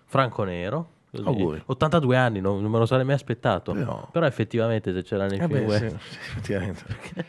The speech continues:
Speaker 2: Cioè, fai i conti di quello che ha fatto, ti vengono, eh, a guardarlo, non ci
Speaker 1: Ma
Speaker 2: pensi.
Speaker 1: perché io ho un'immagine di Franco Nero nella testa in cui ha i baffi e la barba
Speaker 2: Neri,
Speaker 1: nera,
Speaker 2: neri.
Speaker 1: nera.
Speaker 2: Nome,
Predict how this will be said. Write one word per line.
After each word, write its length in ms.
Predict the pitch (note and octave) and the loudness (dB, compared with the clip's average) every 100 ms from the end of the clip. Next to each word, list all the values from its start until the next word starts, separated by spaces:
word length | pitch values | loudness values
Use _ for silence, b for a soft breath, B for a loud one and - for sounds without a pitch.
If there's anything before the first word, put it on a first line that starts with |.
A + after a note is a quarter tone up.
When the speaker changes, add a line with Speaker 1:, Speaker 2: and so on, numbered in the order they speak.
| - | -8
Speaker 2:
Cioè, 120 | - | -6
fai 160 | B2+ E3+ | 2 4
i 40 | |
conti 220 | D#3+ F#3+ E3+ | 4 2 0
di 60 | |
quello 200 | E3 F3+ | 4 6
che 80 | F3 | 6
ha 40 | F3 | 8
fatto, 300 | F#3 G#3 A#3+ | 8 6 2
ti 100 | G3 | 2
vengono, 540 | A#2 A#2 A#2+ A2+ A2 G#2+ | 2 2 2 2 2 2
eh, 80 | |
a 320 | G#2 F2+ C#3+ B2+ | 2 4 4 6
guardarlo, 460 | F3+ F3+ F2 A#2+ | 6 6 4 4
non 160 | F2+ E2 - E2 | 2 -4 -8 -8
ci 120 | B2 | -2
Speaker 1:
Ma 140 | A#2+ C3 | 0 2
Speaker 2:
pensi. 80 | |
Speaker 1:
perché 180 | D3 C#3 | 2 2
io 180 | E3 D#3+ - | 2 0 0
ho 120 | C#3 | 0
un'immagine 680 | C#3+ C#3+ C3 C3 A2 G#2 F#2+ | 0 0 0 2 2 0 -4
di 100 | F#2 | -4
Franco 340 | G2 F#2+ G2+ | -4 -4 -4
Nero 200 | G2 G2 | -2 -2
nella 240 | G2 F#2+ | -2 -2
testa 420 | F#2 F#2 E2+ - G2 | 0 -2 -4 -6 -6
in 140 | G#2 | -6
cui 260 | - G#2 G#2 | -4 -2 2
ha 220 | G2 F#2+ | 2 2
i 80 | G2 | 0
baffi 400 | G2 F#2+ - G2+ | 0 0 0 -2
e 20 | |
la 120 | F#2 | -2
barba 440 | F2 F2+ F#2 F2 F2+ - G2+ _ | -2 -2 -2 -4 -6 -14 -20 _
Speaker 2:
Neri, 320 | G#2 G2 F#2+ | -6 0 2
Speaker 1:
nera, 320 | F#2 F2+ F#2 F2+ | 2 4 4 2
Speaker 2:
neri. 200 | F#2 F2+ | -4 -2
Speaker 1:
nera. 380 | G2+ F#2 F#2 G2 | 0 -2 -4 -4
Speaker 2:
Nome, 500 | G#2+ A2 C3 B2 A#2+ | -4 0 0 0 -4